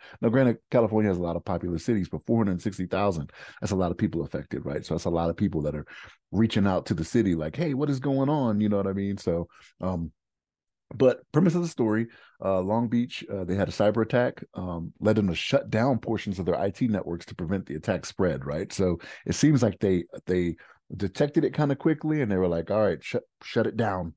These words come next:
You know what I mean? So, um, which we've seen this before, right? So, like, this happened in, was it New York? Was the one where they were, like, it was access to, like, nine one one services and things like that that were affected, to where they had to go about doing them a different way.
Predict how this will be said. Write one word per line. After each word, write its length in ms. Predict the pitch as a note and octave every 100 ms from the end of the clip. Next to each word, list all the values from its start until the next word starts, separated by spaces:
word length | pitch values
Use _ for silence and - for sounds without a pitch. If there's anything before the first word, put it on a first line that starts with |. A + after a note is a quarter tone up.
| -
You 120 | G2
know 120 | F#2
what 100 | F#2
I 60 | F#2
mean? 240 | F#2+ G2+
So, 320 | G2+ F#2 E2+ - - - _
um, 340 | F2+ F2+ F2+ F2+ _ -
which 160 | A#2+
we've 140 | B2+ A#2
seen 180 | D#3+ D3+
this 140 | C#3
before, 380 | C3 - A2 E2
right? 200 | F2 G2+
So, 120 | G2+
like, 120 | F2+
this 120 | A2+
happened 280 | - F#2 G#2
in, 120 | F#2+
was 120 | F#2 F#2+
it 100 | G2
New 120 | A2
York? 460 | G#2+ E3 C#4+ - _ - _ _ -
Was 180 | C#3
the 60 | D3
one 240 | D#3 E3+
where 100 | C#3
they 100 | B2
were, 180 | G#2+ G#2 -
like, 280 | F#2 F2+ - _ _
it 340 | E2+ - G2
was 160 | F#2+ E2+
access 320 | G#2 A#2 B2 -
to, 80 | A2
like, 240 | F#2 -
nine 260 | A2 A#2 A#2
one 200 | A2+ A2+
one 160 | A#2+
services 440 | A#2 A#2 A2+ B2 A2
and 120 | G2+
things 200 | A#2 A2+
like 160 | A2 B2
that 180 | A#2+
that 100 | A2+
were 140 | F#2 A2
affected, 420 | G#2+ A#2+ C3 A#2+
to 80 | G2+
where 120 | F#2+
they 100 | F#2
had 120 | G2
to 60 | F2
go 200 | F#2+ F#2+
about 280 | F#2 G2 D#2+
doing 200 | F#2+ G2
them 100 | F#2+
a 60 |
different 340 | F#2+ G2+ F#2+ F#2
way. 200 | G#2